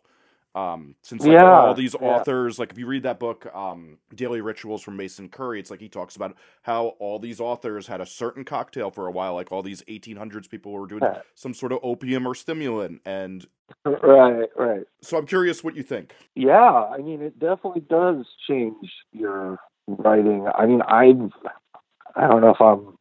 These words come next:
Speaker 2: you know, I know, uh, uh, um, not everyone agrees with me, but I certainly think that I was a lot worse when I was smoking pot. I, uh, just in, in my, uh, I M O. <laughs> Like
Speaker 1: Okay, and so, so what, what
Speaker 2: <laughs>
Speaker 1: period is that for if people don't,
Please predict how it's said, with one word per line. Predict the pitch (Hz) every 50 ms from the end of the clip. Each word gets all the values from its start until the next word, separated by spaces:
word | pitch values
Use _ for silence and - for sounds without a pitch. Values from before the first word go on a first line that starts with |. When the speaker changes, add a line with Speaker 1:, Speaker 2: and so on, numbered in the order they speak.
| _ _ _
Speaker 2:
you | 107 101
know, | - - - - -
I | - - 139
know, | 147 160 151 139 127
uh, | - - 120 117 120 - -
uh, | 127 123 - -
um, | 143 135 139 139 127 113 - _ _
not | 139 135 131 135 139 143
everyone | 139 135 139 143 135 123 120
agrees | 110 95 98 110 107 104 - -
with | 107 95 _
me, | 110 110 117
but | 117 123 117 107 - -
I | - 113 131 131 113 -
certainly | - 143 135 117 117 123 113 107 -
think | - 120 110 104 -
that | - 107 101 -
I | - 110 110
was | 107 113 107
a | 104
lot | 110 104 104 95 101 104 -
worse | - 101 92 90 - - - - - - - -
when | _ - 110 101
I | 101 107
was | 98 87 - - -
smoking | - 101 95 90 - - 92 -
pot. | - - 104 95 - - - - - _ _ -
I, | - 113 110 110 107 107 107
uh, | 104 104 101 101 101 101 101 98 95 95 - _ _ - - _ _
just | - 185 - - 175
in, | 175 156 156
in | - - 160 156 156 151 143
my, | 147 147 143 139 139 131 127 - -
uh, | 110 104 - - -
I | 127 131 131 131
M | 117 113 113 101
O. | 95 90 - - _ _ _ -
<laughs> | 220 - - 196 180 165 -
Like | 151 147 143 131
Speaker 1:
Okay, | 147 147 160 143 -
and | 135 139
so, | - 180 190
so | 180 - 175
what, | 160 160 185 185
what | - 147 185 170 160
Speaker 2:
<laughs> |
Speaker 1:
period | 160 - 190 175 160 156 156 147
is | 135 110 110
that | 127 120 117 -
for | - 110 -
if | 123 113 -
people | - 113 95 - 107 104
don't, | 90 85 113 110 104 101 -